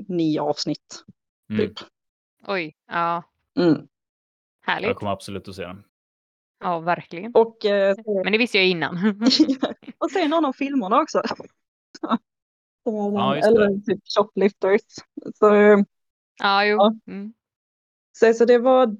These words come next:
Speaker 1: den. Då kan vi gå vidare till den andra som har fått lite,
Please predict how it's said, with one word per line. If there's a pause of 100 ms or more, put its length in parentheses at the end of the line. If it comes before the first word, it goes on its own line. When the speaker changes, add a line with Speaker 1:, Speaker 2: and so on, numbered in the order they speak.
(100)
Speaker 1:
den. (920)
Då
kan
vi
gå
vidare
till
den
andra (500)
som
har (1120)
fått
lite,